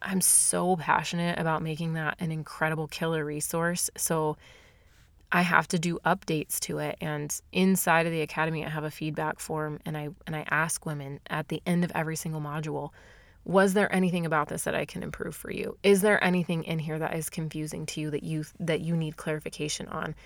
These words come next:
And I have a form for them to fill out that digests all this information for me. And I don't have that in my workflow on how to make sure that I keep up on that. And then my coaching clients that are coming in, and these one-to-one clients, like,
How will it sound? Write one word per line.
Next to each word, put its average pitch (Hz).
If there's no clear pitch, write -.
And 165
I 160
have 156
a 156
form 165
for 160
them 151
to 165
fill 165
out 175
that -
digests 156
all 156
this 175
information 156
for 156
me. 147
And 185
I 170
don't 190
have 190
that 190
in 175
my 160
workflow -
on 170
how 165
to 196
make 170
sure 175
that 165
I 160
keep -
up 185
on 160
that. -
And 175
then 185
my 190
coaching 190
clients 160
that 160
are 160
coming 165
in, 156
and 156
these 160
one-to-one 160
clients, 160
like, 160